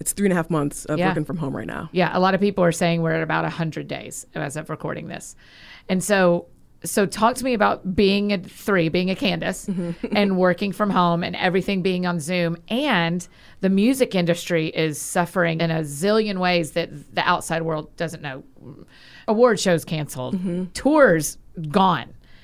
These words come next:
Speaker 2: Tell me about your experience being a three in the middle of this right now.
Speaker 1: I would say the first two weeks were rough.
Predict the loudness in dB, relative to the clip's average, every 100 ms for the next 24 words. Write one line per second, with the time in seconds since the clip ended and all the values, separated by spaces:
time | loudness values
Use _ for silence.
0 | -20 -18 -4 -2 0 2 2 2 2 2
1 | 0 -2 0 0 -4 -4 -2 0 -2 -2
2 | -2 0 -4 -8 -8 -8 -8 -10 -12 -20
3 | -20 -20 -20 -18 -8 -6 -6 -10 -8 -8
4 | -10 -14 -20 _ _ -20 -20 _ _ 0
5 | 2 2 2 4 4 4 0 -4 -4 2
6 | 2 2 2 0 0 -2 -2 -2 -4 -4
7 | -4 -4 -8 -16